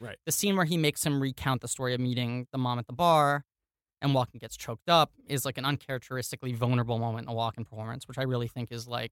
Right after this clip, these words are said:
Speaker 2: what made him such a firebrand, uh, Oscar player
Speaker 1: Mm-hmm.
Speaker 2: this year, because that's, like, a side we had never really seen before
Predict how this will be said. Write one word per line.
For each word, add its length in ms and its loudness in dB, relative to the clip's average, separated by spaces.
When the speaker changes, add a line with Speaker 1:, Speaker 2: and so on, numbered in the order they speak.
Speaker 2:
what 200 -2
made 360 6
him 220 2
such 520 -2
a 20 -14
firebrand, 540 -2
uh, 380 -2
Oscar 240 2
player 320 -6
Speaker 1:
Mm-hmm. 220 0
Speaker 2:
this 180 -2
year, 100 -6
because 220 -8
that's, 220 2
like, 100 -2
a 60 -4
side 240 4
we 80 2
had 100 0
never 320 6
really 220 0
seen 220 -4
before 440 -6